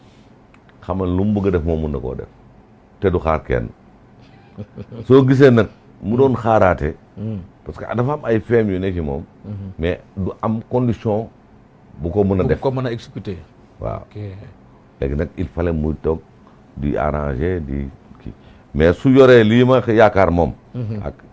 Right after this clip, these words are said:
Speaker 1: incept bi mu jógee nga xam ne ñoom du ñu jël ku ñu mënut a defar. Suñu xoolee ba mënuñu laa defar dañ lay bàyyi nga dem.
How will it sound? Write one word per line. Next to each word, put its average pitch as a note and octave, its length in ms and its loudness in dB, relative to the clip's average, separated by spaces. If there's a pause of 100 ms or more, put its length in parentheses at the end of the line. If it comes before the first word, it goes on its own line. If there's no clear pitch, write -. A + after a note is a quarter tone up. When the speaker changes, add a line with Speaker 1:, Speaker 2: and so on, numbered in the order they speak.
Speaker 1:
incept D2 360 -6
bi C2+ 100 -6
mu C#2+ 140 -2
jógee C2 200 -4
nga A#1+ 120 -8
xam D2 180 -8
ne C#2 80 -6
ñoom C#2 280 -6
du D2 60 -6
ñu D#2 180 -4
jël D2 160 -2
ku E2 120 -6
ñu D#2 80 -4
mënut D2+ 260 -6
a C2 40 -4
defar. A#1+ 220 -6 (600)
Suñu F2+ 240 -4
xoolee D#2 320 2
ba D#2 80 -2
mënuñu F2 340 -4
laa D#2 140 -2
defar C#2+ 220 -4
dañ C#2+ 180 -8
lay C2 120 -6
bàyyi B1 220 -6
nga A#1+ 100 -8
dem. G#1 120 -10